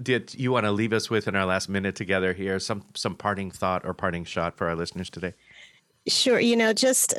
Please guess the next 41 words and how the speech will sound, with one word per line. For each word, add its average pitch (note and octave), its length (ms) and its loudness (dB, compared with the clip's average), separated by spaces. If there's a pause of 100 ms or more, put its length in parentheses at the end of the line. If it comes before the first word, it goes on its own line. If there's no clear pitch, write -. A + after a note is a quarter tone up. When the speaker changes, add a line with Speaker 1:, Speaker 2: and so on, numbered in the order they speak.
Speaker 2:
because G#3+ 500 4
we A#3 220 4
all G#3+ 260 4
in G3 140 6
some G3 240 4
capacity, E3+ 760 4
even G#3 160 4
if G3 140 2
we G3+ 100 6
don't F3+ 280 2
necessarily F3 600 4
call D#3+ 400 2
ourselves A#3 600 4
coaches, A#3+ 600 4
we G3+ 140 4
do F#3+ 260 4
a - 40 6
lot D#3+ 220 4
of D#3+ 100 -2
coaching D#3 420 2
just F3+ 240 2
as D#3 100 4
subject E3+ 340 2
matter C#3+ 280 2
experts. - 640 2
Speaker 1:
Mm-hmm. D#3+ 220 -8 (240)
Speaker 2:
And G3+ 180 4
my G#3+ 180 6
personal G#3 520 4
mantra E3 520 4
is, E3 420 4 (380)
"Leave G#3 200 6
it A#3+ 120 2
better G3+ 240 6
than F#3+ 180 6
you F#3 80 6
found E3 320 2
it." D3 80 4
I D#3+ 100 4
had G#3+ 240 4
to G3+ 240 2